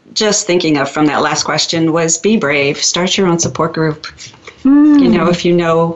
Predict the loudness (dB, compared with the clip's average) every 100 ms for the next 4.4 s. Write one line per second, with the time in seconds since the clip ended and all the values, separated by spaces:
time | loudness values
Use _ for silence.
0 | -6 -2 2 2 2 0 -4 -4 -2 -2
1 | -2 -4 -2 -2 -2 -2 0 0 -2 -4
2 | -2 0 -2 -4 -6 -2 -2 -2 -4 -6
3 | -8 _ -10 -2 0 0 -2 -2 -2 -2
4 | -2 -2 -2 -2